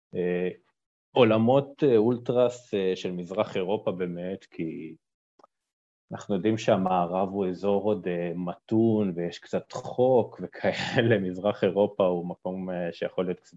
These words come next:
יותר קיצוני. אה, אני מדבר על, אה, פולין, רוסיה, אה, קרואטיה, מקומות כאלה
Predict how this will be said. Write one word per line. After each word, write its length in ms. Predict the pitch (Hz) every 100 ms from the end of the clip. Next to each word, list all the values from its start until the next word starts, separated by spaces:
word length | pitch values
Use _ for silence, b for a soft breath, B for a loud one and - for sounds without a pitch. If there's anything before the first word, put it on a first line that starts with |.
| _
יותר 200 | 92 85
קיצוני. 680 | - - 85 87 90 87 82
אה, 200 | 82 82
אני 80 |
מדבר 320 | 82 82 87 92
על, 160 | 87
אה, 80 | 85 -
פולין, 580 | - 87 85 104 101 87
רוסיה, 600 | 85 107 - 110 95 92 - _ _ _ _ _ -
אה, 460 | 87 85 82 82 80
קרואטיה, 600 | - 95 92 117 117 107
מקומות 420 | 90 87 92 98 -
כאלה 580 | 90 104 110 104 110